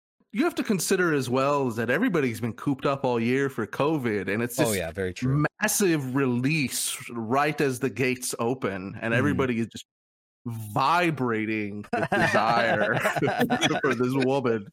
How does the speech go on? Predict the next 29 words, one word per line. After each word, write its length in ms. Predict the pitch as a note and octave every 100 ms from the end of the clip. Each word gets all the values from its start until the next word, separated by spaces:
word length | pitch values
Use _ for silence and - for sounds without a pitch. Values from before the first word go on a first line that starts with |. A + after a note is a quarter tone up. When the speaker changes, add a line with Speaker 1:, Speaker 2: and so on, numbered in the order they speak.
| - - -
Speaker 1:
Um, 540 | A#2+ A#2 A2 A2+ A#2 A#2+
and, 340 | C#3 D3+ E3 G3
uh, 280 | G3 F#3+ G3+
you 80 | G#3+
know 120 | A3
what? 220 | A3+ G#3
I, 160 | F3 E3+
I, 140 | D#3 D#3 -
I 140 | E3+ G3
thank 400 | - E3 D3 -
Capcom 600 | C#3 A#2+ - G2+ G2 F#2+ - _
for 100 | A#2+
their 140 | A2 B2
<laughs> 0 |
service 680 | - C#3+ A#2+ - - - -
here. 220 | G2+ A2+ -
It's 400 | A#2 B2 B2 -
gonna 160 | B2+ A#2
really, 540 | C3+ C#3 C3 B2 A2+ - - - _ _ _ -
really 300 | E3+ F#3+ E3+
help 260 | D#3 D3 B2+
everybody 540 | A2+ G#2 - - G#2
out. 180 | A#3 -
Speaker 2:
<laughs> 1120 | G3 - G#3+ - G#3+ - G3 C4+ D#4+ F4 E4+ - - F#3 - - - - - - - - - F3 - - - - - -
All 100 | G2+
right, 260 | F#2+ F2+ -
so 240 | A#2 A2+
I 100 | A#2
think 360 | A2 F3 E3